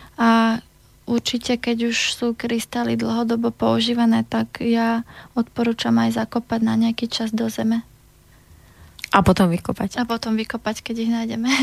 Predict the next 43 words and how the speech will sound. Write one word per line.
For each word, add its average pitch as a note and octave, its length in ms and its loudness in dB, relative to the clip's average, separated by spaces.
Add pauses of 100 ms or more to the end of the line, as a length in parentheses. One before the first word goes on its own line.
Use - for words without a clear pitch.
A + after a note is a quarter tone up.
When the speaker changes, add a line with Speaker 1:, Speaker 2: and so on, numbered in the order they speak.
(680)
Speaker 2:
Vidíš, A#3 320 4
to G3+ 80 2
Speaker 1:
Môžu - 80 2
Speaker 2:
som - 0 -
Speaker 1:
sa G3 40 6 (120)
Speaker 2:
ešte A#3 160 -4
Speaker 1:
ešte - 0 -
vrátiť. G3 160 2
Speaker 2:
nerobila. A#3 400 -2 (480)
A D#4 140 0
tak G3 120 0 (140)
okolo G3 240 0
paneláku G3 560 0
není F#3+ 160 2
Boh F#3+ 160 -2
vie, G#3+ 160 -2
čo - 160 -10
kopať. - 240 -4
Speaker 1:
No, B3 240 -2 (160)
to B3+ 100 -6 (200)
asi B3+ 180 -12
nie, G#3+ 320 -4
no. G#3+ 300 -6
Ale B3 180 2
to C4 160 -4
hovorím, B3 400 -2
že A#3+ 540 -2
nejak A3+ 340 -2
by A#3+ 400 -4
si - 240 -12
vyslovene A3+ 480 -2
cítila, A#3 480 -4
že, A#3 160 -4 (400)
že A#3 160 2
ten A3 240 0
krystál A#3 480 0
je A#3 160 0
už - 240 -4
teda A3+ 240 0
obsiahol A3+ 480 -2
toho A#3 240 -2
dosť, A3+ 400 -2
že A#3 140 -4